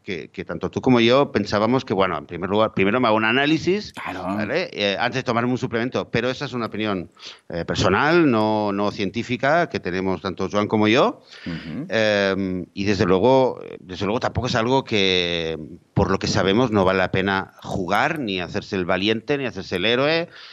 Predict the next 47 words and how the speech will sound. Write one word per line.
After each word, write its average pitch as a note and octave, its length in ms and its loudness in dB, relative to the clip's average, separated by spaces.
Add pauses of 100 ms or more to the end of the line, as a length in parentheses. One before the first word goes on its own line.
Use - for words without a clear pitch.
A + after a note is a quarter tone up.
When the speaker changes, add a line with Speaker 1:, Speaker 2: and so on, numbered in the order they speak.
(180)
Speaker 1:
eh, G2 240 2
ni G#2+ 120 2
tomar G2+ 560 0
algas A#2 580 0
que A2 120 -6
a G2+ 40 0
lo G2+ 80 -2
mejor A2 240 -4
tienen G#2+ 160 -6
algo G2 140 -6
parecido. C#3+ 360 0
Mm, F#2+ 500 -8 (100)
si F#2 220 -6
a G2 40 2
alguien A2 200 0
le G2+ 40 0
falta, G2 580 -2
a G2 140 0
alguien C3 240 0
le F2+ 80 -2
hace G2+ 160 -8
falta F#2+ 380 -4
B F2 120 -4
doce, D3 480 -2
es - 100 -12
solamente, B2 640 -2 (380)
eh, F2 580 -2
eh, - 60 -4
los E2+ 120 0
suplementos, G2+ 720 0
los F#2 120 -2
suplementos F#2+ 440 0
de F#2 80 2
B E2+ 80 0
doce G#2+ 560 0
que, D#2 600 -6
que E2+ 100 -10
se - 80 -10
pueden F2+ 200 2
encontrar F2+ 220 4
en F2+ 60 2
cualquier F#2+ 240 2
lugar, A#2 380 2
que - 100 -18
son F2 200 -6
especialmente F2 640 -2
para, E2+ 460 0